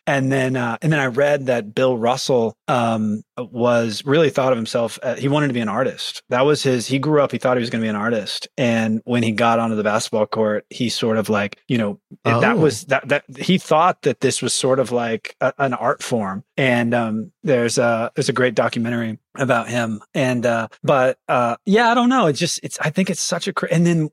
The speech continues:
Speaker 1: and then what's interesting is the N B A guys have style and they have such great instincts. A lot of them have really great instincts, I think, around, uh,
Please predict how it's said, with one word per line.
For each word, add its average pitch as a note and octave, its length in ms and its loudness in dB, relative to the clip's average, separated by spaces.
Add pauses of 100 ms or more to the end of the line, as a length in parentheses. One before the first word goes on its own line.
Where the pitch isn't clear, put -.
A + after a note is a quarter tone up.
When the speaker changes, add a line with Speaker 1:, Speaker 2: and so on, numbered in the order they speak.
(120)
Speaker 1:
and E3 100 0
then F3+ 280 2
what's C3+ 200 0
interesting E3+ 400 0
is A2+ 140 -2
the C3 180 -8
N G#3 160 4
B E3 140 0
A D#3+ 120 0
guys B2 280 0
have A2 160 -6
style A#2 840 -2
and B2+ 180 2
they A#2+ 80 2
have A#2+ 180 0
such - 360 -2
great C3 460 0
instincts. A#2+ 680 -4
A C3 60 -2
lot C#3+ 260 4
of B2+ 60 -2
them A2+ 120 -4
have G#2+ 260 -6
really B2+ 180 2
great A2 220 -4
instincts, A2 400 -6
I G2+ 80 -4
think, A2 360 -4 (120)
around, A#2 680 2
uh, A2 380 0